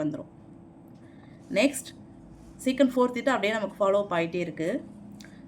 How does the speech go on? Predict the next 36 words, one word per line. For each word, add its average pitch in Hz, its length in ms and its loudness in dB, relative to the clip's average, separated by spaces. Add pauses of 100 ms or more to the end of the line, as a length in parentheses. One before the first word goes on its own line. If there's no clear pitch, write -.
(160)
Secant 233 320 -2
ஃபோர் 226 200 -2
theta 233 240 2 (140)
plus 311 260 6
த்ரீ 262 140 4 (100)
secant 233 280 -4
ஸ்கொயர் 208 240 2
தீட்டா 277 180 0 (140)
minus 214 400 0
three 247 180 0
divided 196 260 0
by 240 80 4 (160)
secant 202 280 -2
ஸ்கொயர் 156 240 -4
தீட்டா. 139 200 -6 (1800)
Secant 247 300 0
ஃபோர் 190 200 0
theta 170 240 0 (640)
இதுலேருந்து 247 380 4
secant 277 280 6
ஸ்கொயர் 208 200 -2
தீட்டாவை 196 280 6
வெளியில 190 220 2
எடுத்துடுறோம். 170 420 -2 (600)
secant 233 300 -2
ஸ்கொயர் 196 340 4
ரிமைனிங் 185 340 -2
இருக்கும், 254 300 -2
பிளஸ் - 300 0
த்ரீ, 180 120 -2 (440)
மைனஸ் 185 340 -4
த்ரீ, 220 120 -4 (140)
இதையும் 208 220 -4
இதையும் 202 240 -4
கேன்சல் 180 320 -4
பண்ணிடுறோம். 156 440 -2